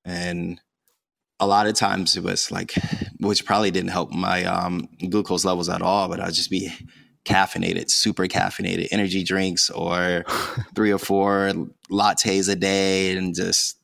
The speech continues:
Speaker 1: just grinding it out as much as I can until I got home. And then when I got home, it's kinda just like I shut down,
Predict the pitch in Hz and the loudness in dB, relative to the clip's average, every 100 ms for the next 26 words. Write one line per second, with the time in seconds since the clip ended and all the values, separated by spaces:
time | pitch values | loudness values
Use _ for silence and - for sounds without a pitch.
0 | _ _ _ 95 95 82 90 95 98 92 | _ _ _ -4 -4 0 2 2 0 2
1 | 95 92 95 98 87 95 95 - 90 92 | 2 4 2 0 -2 -2 -2 -2 0 -2
2 | - 95 92 87 85 92 92 92 92 90 | -2 -2 0 -2 -2 -2 0 -2 -2 0
3 | 95 98 92 87 90 90 90 _ - _ | 0 0 -2 -2 -4 -4 -6 _ -20 _
4 | _ _ _ _ _ 92 90 87 90 90 | _ _ _ _ _ -6 -2 0 0 0
5 | 95 98 87 - 90 90 85 - 107 90 | 0 0 -2 -2 -2 -2 -2 -2 -4 -8
6 | - _ - - 92 - 95 92 90 92 | -14 _ -8 -4 -2 0 0 0 2 0
7 | 90 90 | -2 -6